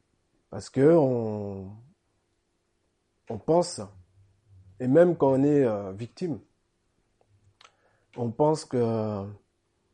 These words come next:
bah, on a toujours raison, qu'on voit bien les choses et que on discerne bien tout. Mais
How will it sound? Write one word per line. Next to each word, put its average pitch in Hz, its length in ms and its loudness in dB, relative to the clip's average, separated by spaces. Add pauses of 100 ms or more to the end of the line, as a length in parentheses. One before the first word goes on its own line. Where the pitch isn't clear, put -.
(960)
bah, - 120 -8
on 113 80 -6
a 117 100 -4
toujours 127 260 -4
raison, 107 220 -10 (1300)
qu'on 101 580 -10 (100)
voit 107 220 -4
bien 135 380 -4 (140)
les 98 100 -12
choses 104 360 -12 (220)
et 80 160 -18
que 87 280 -18 (1300)
on 101 120 -14
discerne 98 440 -12
bien 127 380 -2 (120)
tout. 131 160 -14 (1300)
Mais 98 360 -10